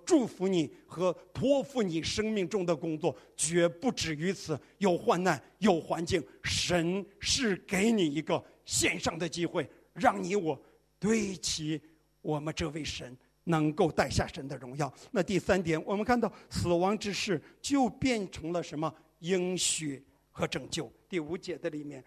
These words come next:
告诉神的话呢，就再一次的临到了以赛亚，告诉他：“你回去告诉西西家，呃，耶和华你祖大卫的神如此说：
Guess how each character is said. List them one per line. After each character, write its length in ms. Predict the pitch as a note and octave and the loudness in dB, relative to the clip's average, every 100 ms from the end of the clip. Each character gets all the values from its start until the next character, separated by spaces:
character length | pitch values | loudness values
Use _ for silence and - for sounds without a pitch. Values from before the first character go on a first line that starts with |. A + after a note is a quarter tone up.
| _ | _
告 160 | - G#3 | -4 -4
诉 240 | - F#3 - _ _ _ _ _ _ _ _ _ _ _ | -4 -10 -12 _ _ _ _ _ _ _ _ _ _ _
神 180 | G3 A3+ | 0 2
的 80 | |
话 220 | A3 B3 A3 | 0 -2 -2
呢， 120 | F#3 | -4
就 140 | G#3 | -6
再 180 | F#3+ A#3+ | -4 -4
一 120 | F#3+ F3 | -4 -6
次 160 | - | -4
的 260 | D#3+ D3+ C3+ - _ | 0 0 0 -10 _
临 340 | D#3 D#3 D#3+ F3+ | -4 -2 -2 -2
到 180 | G3+ D#3+ | 0 0
了 100 | D#3+ | 0
以 200 | C#3+ B2+ | -4 -8
赛 220 | - D3+ | -4 -2
亚， 240 | C#3+ B2 - _ - | -4 -8 -14 _ -4
告 120 | A3+ | -2
诉 140 | G#3 | -2
他 140 | G#3 G3 | -2 -2
：“你 120 | D3+ | -4
回 200 | - E3+ | -4 -4
去 120 | F#3 | -4
告 200 | E3+ F3+ | 0 0
诉 120 | - | -2
西 200 | D#3 - | -6 -6
西 180 | D3 E3+ | -6 -6
家， 240 | C#3 D#3 D3+ - - _ - | -4 -4 -4 -16 -20 _ -4
呃， 300 | E3 D#3 - _ _ | -2 -2 -6 _ _
耶 220 | G#3+ B3+ | -2 0
和 180 | A#3+ B3 | 0 -4
华 220 | - F#3+ | -4 -4
你 160 | F#3+ G3 | -2 -2
祖 340 | - D#3+ C#3 - - | -4 -10 -12 -6 -2
大 180 | G3 G3+ | 0 0
卫 140 | G3+ | -2
的 120 | E3 | -2
神 360 | D3+ D3+ D3+ D#3+ | -4 -4 -6 -6
如 200 | C3+ E3+ | -8 -8
此 180 | - D#3+ | -8 -10
说： 320 | - D#3+ D#3 | -2 -2 -2